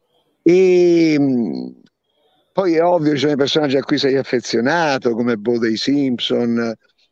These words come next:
Ci sono i personaggi a cui sei affezionato perché hanno segnato un momento della tua vita e, e poi ti rendi conto che hanno segnato anche la vita di tanti altri, che ne so, Matthew di Occhi di Gatto o i Men,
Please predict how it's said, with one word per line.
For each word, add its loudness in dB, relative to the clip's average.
Ci -2
sono 0
i -2
personaggi -2
a -4
cui -2
sei 0
affezionato -2
perché -2
hanno -2
segnato -2
un 0
momento -2
della -2
tua -4
vita -4
e, -2
e -4
poi -2
ti 0
rendi 0
conto 0
che 0
hanno -2
segnato -2
anche -2
la 0
vita 0
di -2
tanti -4
altri, -2
che -4
ne -6
so, -4
Matthew 0
di 0
Occhi -2
di 0
Gatto -2
o 0
i 0
Men, 0